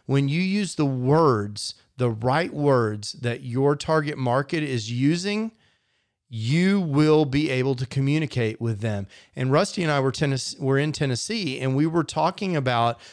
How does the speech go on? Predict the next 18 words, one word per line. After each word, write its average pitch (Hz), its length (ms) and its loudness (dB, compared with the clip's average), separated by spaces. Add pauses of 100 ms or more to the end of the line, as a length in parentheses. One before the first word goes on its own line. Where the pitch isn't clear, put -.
(120)
a 127 120 -2
situation 131 840 -2
where 123 200 0
he 180 260 -6
was 170 200 0
constrained 175 1040 -2 (340)
by 123 340 0
the 127 200 -2
client 165 520 -2
on 135 120 -2
the 123 80 -2
kind 147 260 -2
of 139 60 0
words 131 440 0
that 160 160 -4
he 156 120 -2
could 156 220 -4
use. 175 400 -2